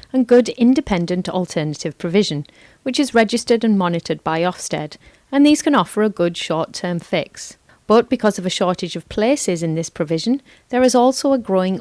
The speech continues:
unregistered sector, which is what concerns Ofsted. If an A P offers part-time provision, it is not required to register and so will not be inspected by Ofsted.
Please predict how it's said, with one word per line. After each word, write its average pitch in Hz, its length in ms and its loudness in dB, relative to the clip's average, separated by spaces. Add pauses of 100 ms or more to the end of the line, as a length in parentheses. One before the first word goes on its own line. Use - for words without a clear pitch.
unregistered 196 760 0
sector, - 520 -8 (360)
which 226 160 0
is 269 140 0
what 190 200 2
concerns 156 560 -4 (100)
Ofsted. 160 500 -6 (360)
If 254 100 2
an 269 100 8
A 254 120 6
P 240 300 6
offers 214 340 2
part-time 175 560 0
provision, 180 480 0
it - 160 -2
is 226 100 0
not 214 240 2
required 180 500 0
to 214 100 -6
register 170 640 -4 (300)
and 226 120 2
so 240 160 4
will 233 100 4
not 240 280 2
be 208 120 0
inspected 175 540 -4
by 160 160 -2
Ofsted. 160 560 -6